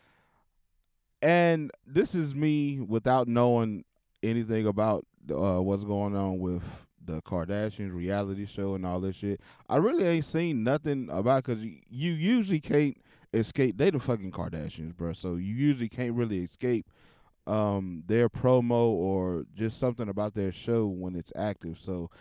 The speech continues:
I don't know if they still have that reality show that they had with, uh, I think it was Hulu.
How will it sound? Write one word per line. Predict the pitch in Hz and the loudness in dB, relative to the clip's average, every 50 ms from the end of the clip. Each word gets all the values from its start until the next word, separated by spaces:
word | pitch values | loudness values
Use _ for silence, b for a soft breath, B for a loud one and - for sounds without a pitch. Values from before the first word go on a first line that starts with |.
| b b b b b - | b b b b b 2
I | 147 190 | 4 4
don't | 208 202 190 | 6 6 8
know | 185 185 180 | 8 6 6
if | - | 6
they | 170 170 170 | 2 0 0
still | - - 165 165 160 147 | 0 0 0 2 2 4
have | 143 151 156 160 165 156 147 - 127 | 2 2 4 4 2 2 0 -2 -2
that | 143 143 139 - - | -2 0 0 -2 -2
reality | 107 110 113 120 127 139 147 151 151 143 143 131 | -2 0 2 4 4 4 4 4 2 0 -4 -4
show | - - 143 143 | -2 -2 0 0
that | 139 131 - | 0 -2 -2
they | 135 135 | -2 -2
had | 135 135 135 135 135 | 0 0 0 0 0
with, | 127 120 110 - | 0 -2 -2 -2
uh, | 101 95 87 | -2 -2 -2
I | 80 - | -4 -6
think | - 117 120 104 | -6 -6 -6 -4
it | 90 | -6
was | 85 82 - | -6 -6 -4
Hulu. | 113 127 143 139 143 151 151 147 151 | -2 -2 -2 0 0 0 -2 -2 -4